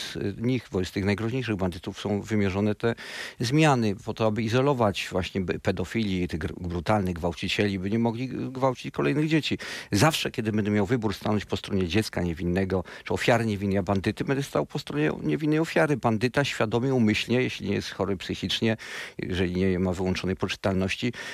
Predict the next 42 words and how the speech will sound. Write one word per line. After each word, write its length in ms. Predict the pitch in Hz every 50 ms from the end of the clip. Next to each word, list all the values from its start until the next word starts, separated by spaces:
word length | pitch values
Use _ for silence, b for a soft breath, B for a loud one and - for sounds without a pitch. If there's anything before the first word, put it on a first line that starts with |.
| B B B
dopuszcza 420 | 98 101 - - 117 - - 107
się 120 | - - 101
czynu, 280 | - - 110 110 120
popełnia 460 | - - 107 - - 113 107 104 101
zło 300 | 90 82 95 95 107 120
i 280 | 120 - 131 135 - -
zasługuje 460 | 135 135 - - 135 123 131 135 135
na 100 | 131 139
sprawiedliwą 600 | 135 - - 139 127 131 139 143 151 143 160 165
karę. 340 | - - 202 170 139 127 113 B B B B B B
Do 100 | - -
tego 220 | - 139 120 120
karę, 300 | - - 123 110 113 120
która 180 | - - 123 123
będzie 220 | 110 117 113 123
go 120 | 104 110 104
izolować 440 | 110 110 127 139 151 170 160 143 131
od 60 | 123
społeczeństwa, 480 | - - 127 113 - 117 - - 98
jeśli 180 | 101 101 - -
jest 100 | 113 98
właśnie 280 | 101 101 - - 104 107
groźny 400 | - 131 123 131 143 117 117 101
szczególnie, 540 | - - 95 95 98 87 82 82 85 85
po 180 | - - 107 104
to, 180 | - - 131 120
aby 240 | 120 117 123 117 - - - -
nie 200 | 120 143 175 196
mógł 200 | 180 156 - -
w 40 |
ten 140 | - 131 123
sposób 360 | 113 - 127 117 - - 135
krzywdzić 460 | - - - 139 107 113 135 127 - -
innych. 440 | 185 190 180 147 123 101 87 80 - B B B B B
I 60 | B 107
to 100 | - 160
jest 120 | 151 -
skuteczna 540 | - - 170 151 - 156 151 - - 160 156
polityka 460 | - 165 160 151 - 165 - 175 170
karna. 420 | - - 185 165 143 131 117 104 - _ _ _ -
To 240 | - - 92 82 101
działa, 500 | 104 80 87 131 156 151 131 95 - -